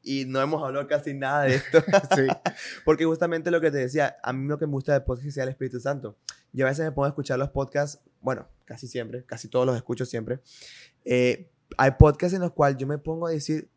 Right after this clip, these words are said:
Speaker 1: "¿Y yo dije eso?". <laughs> Y digo, "¿Y, y él, él dijo eso?". Porque definitivamente no somos nosotros. Cuando, cuando nosotros somos usados por Dios, a veces decimos cosas que conscientemente estamos diciendo,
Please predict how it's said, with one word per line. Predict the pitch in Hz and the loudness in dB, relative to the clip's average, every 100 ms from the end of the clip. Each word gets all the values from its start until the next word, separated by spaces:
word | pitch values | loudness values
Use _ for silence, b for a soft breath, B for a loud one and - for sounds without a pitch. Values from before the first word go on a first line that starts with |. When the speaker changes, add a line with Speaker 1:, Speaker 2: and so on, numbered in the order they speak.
| _ _ _ - | _ _ _ -10
Speaker 1:
"¿Y | 131 | -10
yo | 120 113 | -8 -10
dije | 120 - 226 | -12 -14 -14
eso?". | 202 - - _ _ _ _ | -14 -16 -18 _ _ _ _
<laughs> | 143 - 190 196 180 214 247 | -20 -4 0 0 -4 -8 -4
Y | - | 4
digo, | 160 156 - _ _ _ _ | 6 4 0 _ _ _ _
"¿Y, | 160 143 - _ _ | -8 -8 -10 _ _
y | 139 135 | -10 -10
él, | 139 147 _ _ _ | -10 -16 _ _ _
él | 139 147 | -18 -16
dijo | 180 247 | -16 -12
eso?". | 269 - 139 - b b b | -12 -12 -14 -14 b b b
Porque | - 147 156 | -2 2 2
definitivamente | 151 151 151 156 160 175 190 _ _ _ _ | 0 -8 -8 -8 -10 -10 -12 _ _ _ _
no | 143 165 | -4 -4
somos | 180 185 | -4 -8
nosotros. | 160 135 139 139 110 | -8 -4 -6 -6 -12
Cuando, | - 131 131 135 B B B B _ | -6 -4 -4 -6 B B B B _
cuando | 139 139 | -4 -2
nosotros | 147 165 | 0 -2
somos | 180 175 - _ | -2 -6 -8 _
usados | 143 - 135 143 160 | -6 -2 0 0 -2
por | - 123 | -4 -4
Dios, | 117 117 143 _ _ _ _ _ | -2 -4 -8 _ _ _ _ _
a | 135 | 2
veces | 139 175 | 2 2
decimos | 156 156 160 | -4 -6 -6
cosas | 151 156 | -10 -8
que | - 131 | -8 -4
conscientemente | 123 117 - 131 147 185 185 185 | -6 -6 -8 -8 -6 -6 -6 -6
estamos | 170 170 | -8 -6
diciendo, | 151 123 123 127 - | -8 -6 -6 -8 -12